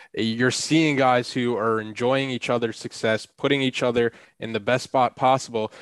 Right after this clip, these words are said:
And when you, when you're looking at fifty-one assists on sixty-two field goals, those are numbers that are, like, rivaling,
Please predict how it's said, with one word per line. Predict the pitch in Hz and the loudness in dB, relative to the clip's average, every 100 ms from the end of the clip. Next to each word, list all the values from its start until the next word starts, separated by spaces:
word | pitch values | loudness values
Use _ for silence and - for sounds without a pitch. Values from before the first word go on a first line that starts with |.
| - - | -20 -12
And | - 120 | -6 -4
when | 120 | -2
you, | 117 | -2
when | 113 117 | -2 -4
you're | 110 117 | -2 0
looking | 170 180 | 0 2
at | 139 | 0
fifty-one | - - 143 147 131 123 | 0 -2 0 0 0 0
assists | 110 - 135 - | 0 0 0 0
on | 110 104 101 | -2 -2 -10
sixty-two | - 143 - 117 123 | -8 -6 -6 -6 -6
field | - 131 | -2 0
goals, | 117 104 - | 0 -2 -2
those | 123 143 | 0 0
are | 151 | 0
numbers | 131 123 113 | 0 0 -2
that | 120 113 | 0 0
are, | 110 | 0
like, | 107 104 | 0 -2
rivaling, | 113 117 117 113 113 110 | 0 2 2 -2 -6 -8